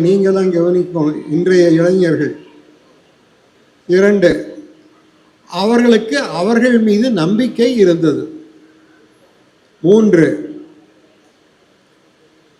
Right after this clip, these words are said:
எவ்வளவு பெரிய சிரமம் வந்தாலும் துணிச்சலோடும் தன்னம்பிக்கையோடும் எதிர்கொண்டு வென்று வந்தார்கள். எல்லாவற்றுக்கும் மேலாக கடின உழைப்புக்கு பேர் போனவர்கள்.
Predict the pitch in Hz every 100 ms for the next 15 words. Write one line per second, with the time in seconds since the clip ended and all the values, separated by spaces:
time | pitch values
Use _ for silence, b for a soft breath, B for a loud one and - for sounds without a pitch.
0 | _ _ _ 160 196 262 285 262 254 240
1 | 208 202 214 240 233 208 196 190 180 208
2 | 240 226 - _ _ _ _ _ - 202
3 | 247 - 254 233 208 202 233 - 190 220
4 | 247 226 233 - 214 208 214 214 185 202
5 | 233 214 202 226 220 190 214 233 247 202
6 | 175 165 143 143 - - _ _ _ _
7 | _ _ _ _ _ _ _ _ _ _
8 | - 165 208 240 240 - 220 - 220 190
9 | 202 208 175 143 151 180 202 - - _
10 | - 294 226 262 269 202 156 220 240 -
11 | 208 233 - 180 196 185 180 170 151 113
12 | 127